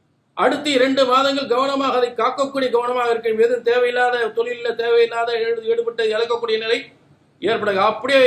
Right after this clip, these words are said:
எந்த வித தொழிலும் ஈடுபடக்கூடாது, எந்த காரியங்களும் நீங்க தொடக்கூடாது, எந்த காயிலும் ஈடுபடக்கூடாது, முயற்சி பண்ணக்கூடாது. இரண்டு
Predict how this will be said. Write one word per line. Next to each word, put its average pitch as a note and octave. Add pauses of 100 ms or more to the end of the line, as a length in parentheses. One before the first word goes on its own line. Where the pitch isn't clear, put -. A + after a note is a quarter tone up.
(160)
எந்த C#4 (160)
வித C4
தொழிலும் B3+
ஈடுபடக்கூடாது, G#3+ (340)
எந்த C4+ (260)
காரியங்களும் D4
நீங்க B3
தொடக்கூடாது, F#3+ (640)
எந்த C4+ (180)
காயிலும் C#4
ஈடுபடக்கூடாது, A#3+
முயற்சி B3
பண்ணக்கூடாது. F3 (2250)
இரண்டு C4+